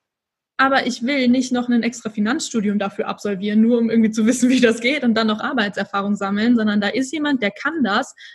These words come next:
Natürlich gebe ich dem meine Kreditkarte und will da die Hilfe haben. <laughs> Geil.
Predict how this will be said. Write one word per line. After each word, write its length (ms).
Natürlich 800
gebe 180
ich 100
dem 160
meine 180
Kreditkarte 840
und 120
will 140
da 100
die 140
Hilfe 280
haben. 420
<laughs> 340
Geil. 240